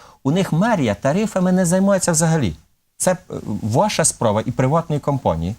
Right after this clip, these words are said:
Якщо вам ці тарифи не подобаються, ви не користуєтесь цими послугами. Держава регулює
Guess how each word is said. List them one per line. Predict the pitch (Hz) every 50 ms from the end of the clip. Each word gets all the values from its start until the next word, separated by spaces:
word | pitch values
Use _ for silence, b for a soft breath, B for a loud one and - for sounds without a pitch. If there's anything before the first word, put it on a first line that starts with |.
| - _ _ _ _ -
Якщо | 117 123 - 220
вам | 208 180
ці | - 170
тарифи | - 160 160 170 - - 143
не | 139 139 123
подобаються, | - - 110 98 95 95 90 107 117 - - 117
ви | 113 131
не | 131 143 143
користуєтесь | - 165 170 170 - - 175 131 - - 92
цими | - - 98 95 95
послугами. | 87 - 90 80 - - - 78 - 85 85 - _ _ _ _ _ _ _ _ B B B B B B
Держава | 98 120 123 120 156 208 202 202
регулює | 185 180 151 156 143 120 104 95